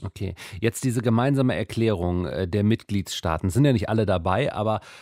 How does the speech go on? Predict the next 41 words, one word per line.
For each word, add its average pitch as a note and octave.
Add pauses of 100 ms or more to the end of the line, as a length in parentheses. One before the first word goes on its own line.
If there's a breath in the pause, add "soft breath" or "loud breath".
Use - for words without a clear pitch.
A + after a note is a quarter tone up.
(180 loud breath)
dass G#2+
sich A2+
jetzt G2+
so C#3+
viele B2
zusammengetan A2
haben, G2+
um A#2+
eben G#2+
die G#2+
E-U-Kommission A2+ (460 soft breath)
anzuprangern A#2
und G2+
zu A2+
sagen, G#2
ihr A#2+
müsst C3
reagieren, B2
das F2+
ist B2
ja -
auch C#3
neu. E2+
Äh, -
wird G2+
da C#3
jetzt A#2+
etwas G#2+
Außergewöhnliches C#3
passieren C#3
von B2+
Seiten C3+
der C3+
E-U-Kommission? B2+
Meinen A#2+
Sie, A2+
sie G2
wird A#2
jetzt A#2+
aktiv -
werden C3+